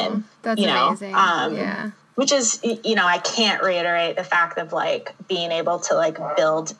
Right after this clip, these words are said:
Speaker 1: our really small team that I fully trusted and could just be like, "Here, this is my baby. Can you please,
Speaker 2: Yeah.
Speaker 1: like, do your very best?"
Speaker 2: Right.
Speaker 1: You know what I mean?
Speaker 2: <laughs> Keep her fed. Thanks. I do, I remember,
Speaker 1: Yeah.
Speaker 2: too, there was one point where you were like,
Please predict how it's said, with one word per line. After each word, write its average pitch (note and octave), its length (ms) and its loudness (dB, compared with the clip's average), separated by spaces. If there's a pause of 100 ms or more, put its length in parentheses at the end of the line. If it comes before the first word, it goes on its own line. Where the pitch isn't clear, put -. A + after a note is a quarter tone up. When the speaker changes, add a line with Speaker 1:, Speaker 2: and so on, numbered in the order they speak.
(120)
Speaker 1:
our D#3+ 360 2
really D#3 280 0
small D#3 240 0
team D#3 260 -6
that D#3+ 140 -2
I D#3+ 100 2
fully D#3 300 0
trusted F3 480 -2
and F3+ 120 -2
could - 120 -2
just F#3 180 0
be A3+ 80 2
like, A3+ 180 0
"Here, D4+ 220 0
this C#4 160 -2
is C#4+ 120 -8
my B3+ 100 -2
baby. A3+ 420 -2
Can A#3 80 -2
you A3+ 140 0
please, A3 160 0
Speaker 2:
Yeah. F#3 240 0
Speaker 1:
like, - 180 0 (140)
do A3 100 2
your G#3+ 160 0
very G3 260 2
best?" - 360 0
Speaker 2:
Right. A3 220 2
Speaker 1:
You A#3 80 4
know A3+ 120 4
what A3 120 2
I G3+ 160 2
mean? B3 160 -2 (260)
Speaker 2:
<laughs> - 260 -14
Keep - 220 -2
her C4 100 4
fed. - 300 -2 (100)
Thanks. - 360 -8 (540)
I B3+ 140 6
do, B3+ 240 4
I B3+ 60 6
remember, C4 400 6
Speaker 1:
Yeah. E4+ 60 4
Speaker 2:
too, C4 220 0
there A#3 120 2
was G#3+ 180 2
one G#3 220 2
point A3 220 -2
where G3+ 100 -4
you G3+ 160 -2
were G3+ 140 0
like, E3+ 420 -2